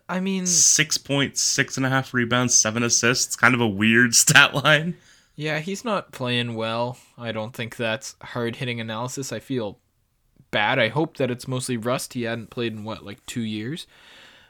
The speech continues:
Speaker 1: I hope it's rust and not Russ, let's put it that way. Um,
Speaker 2: <laughs> So true.
Speaker 1: but,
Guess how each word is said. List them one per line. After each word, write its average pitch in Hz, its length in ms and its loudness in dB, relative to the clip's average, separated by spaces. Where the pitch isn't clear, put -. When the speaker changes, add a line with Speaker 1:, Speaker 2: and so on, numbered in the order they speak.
Speaker 1:
I 101 120 -12
hope 123 220 -2
it's - 160 -8
rust 110 420 -2
and 101 100 -10
not 107 200 -8
Russ, 107 440 -4
let's 101 180 -14
put 113 160 -12
it 104 120 -14
that 110 240 -8
way. 101 180 -16
Um, 107 680 -6
Speaker 2:
<laughs> - 100 -18
So 127 60 -4
true. - 460 -6
Speaker 1:
but, 110 420 -2